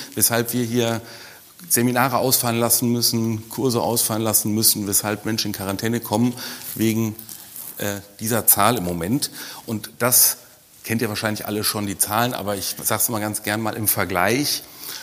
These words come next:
zur klassischen Grippe, also der Influenza. Ja, das ist ein etwas anderes Virus, das kommt jedes Jahr, leicht mutiert, deswegen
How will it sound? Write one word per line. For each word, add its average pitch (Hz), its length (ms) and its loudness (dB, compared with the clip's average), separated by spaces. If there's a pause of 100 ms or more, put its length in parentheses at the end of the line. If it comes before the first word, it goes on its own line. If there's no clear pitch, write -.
(260)
zur 123 580 4 (160)
klassischen 131 640 -2
Grippe, 107 480 -2
also 98 180 -4
der 107 380 -4
Influenza. 117 1200 0 (840)
Ja, 92 60 -14
das 92 100 -4
ist - 80 0
ein 101 160 -8 (140)
etwas - 360 -4
anderes 110 460 0
Virus, 139 480 0
das - 180 -2
kommt 104 220 -6
jedes 107 340 2
Jahr, 143 360 2 (340)
leicht 113 460 0
mutiert, 160 520 -2
deswegen 113 320 0